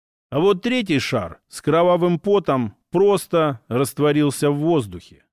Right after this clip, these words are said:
«Не понял», возмутился я. «Это что? Блин, неужели нельзя получить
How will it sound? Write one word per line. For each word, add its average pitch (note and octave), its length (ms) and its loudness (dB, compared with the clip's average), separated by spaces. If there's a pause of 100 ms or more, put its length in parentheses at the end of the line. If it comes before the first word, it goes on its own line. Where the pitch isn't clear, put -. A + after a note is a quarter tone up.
(300)
«Не C#3+ 320 2
понял», D#3+ 640 0 (200)
возмутился D3 720 -2
я. C#3+ 380 0 (500)
«Это E3+ 260 -4
что? E3 560 -2 (220)
Блин, C3+ 520 -2 (300)
неужели D3 600 0
нельзя G3+ 440 0
получить F3+ 680 -2